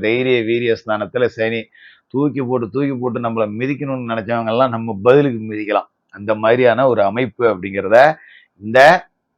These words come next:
சகாய சனி அப்படிங்கிறது கொடுக்கும். ஆனா இந்த சகாய சனி காலகட்டத்துல மகர ராசிக்காரர்களுக்கு ஒரு பிரச்சனை என்னன்னா,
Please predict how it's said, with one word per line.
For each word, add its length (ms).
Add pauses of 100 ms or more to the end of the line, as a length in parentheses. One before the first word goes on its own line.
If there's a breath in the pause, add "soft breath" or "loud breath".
(340)
சகாய 560
சனி 300
அப்படிங்கிறது 460
கொடுக்கும். 420
ஆனா 220 (560 soft breath)
இந்த 180
சகாய 400
சனி 200
காலகட்டத்துல 640
மகர 300
ராசிக்காரர்களுக்கு 800
ஒரு 100
பிரச்சனை 400
என்னன்னா, 360